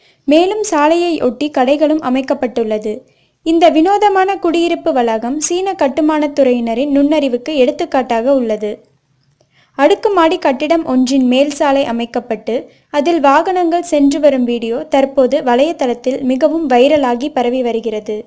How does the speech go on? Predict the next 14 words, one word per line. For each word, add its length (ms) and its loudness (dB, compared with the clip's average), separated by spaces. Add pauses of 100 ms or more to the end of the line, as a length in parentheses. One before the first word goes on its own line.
(520)
முன்னதாக 640 2
சீனாவில் 540 -2
அடுக்குமாடி 640 0
வளாகத்தினூடே 880 0
ரயில்வே 400 0
பாதை 320 2
அமைக்கப்பட்டு 720 -4
அதில் 280 0
ரயில்கள் 480 0
சென்று 340 -2
வரும் 220 -2
வீடியோவை 540 -4
வைரலானதை 720 0
கண்டிருப்பீர்கள். 800 -2